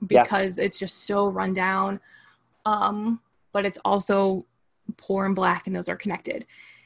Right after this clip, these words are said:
Speaker 2: because of, you know, whatever. Anyway, so I would go and vote, um, in that area, and I was the only white person who would ever show up,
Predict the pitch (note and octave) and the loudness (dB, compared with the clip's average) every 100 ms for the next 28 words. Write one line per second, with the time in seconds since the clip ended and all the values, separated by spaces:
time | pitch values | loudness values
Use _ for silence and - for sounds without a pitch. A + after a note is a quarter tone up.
0 | _ _ _ _ A#3 A3 F#3+ - - - | _ _ _ _ -2 -2 -2 -8 -12 -12
1 | - - D#3 - - - D4+ D4+ - - | -12 -10 -6 -6 -8 2 4 6 4 2
2 | - C4 A#3+ A3+ A3+ C4+ C#4+ C4 B3 A3 | 4 6 6 6 6 6 4 4 4 4
3 | G3 A#3 D4 A#3 - - _ A3+ G#3 G3+ | 2 6 8 8 6 -2 _ 0 2 2
4 | G3 - - G#3+ G#3 G#3 G3+ F#3+ - - | -2 -6 -4 -2 0 0 0 -4 -8 -2
5 | G3+ - G#3 A#3 D4 A3+ F#3+ F#3 - - | 0 2 4 4 4 4 4 2 0 0
6 | G#3+ G3+ G3 G3 G3 - - - - _ | 2 4 4 2 0 -4 -10 -14 -20 _
7 | _ _ _ _ _ _ _ _ _ - | _ _ _ _ _ _ _ _ _ -10
8 | F#3 G3 G3 F#3+ F#3 F3+ F3 F3+ E3+ F3 | -4 -2 0 -2 -2 -4 -4 -6 -6 -6
9 | - F#3+ G3 F#3+ G3+ G3 - - - - | -8 -10 -10 -8 -6 -6 -8 -8 -8 -8
10 | - | -10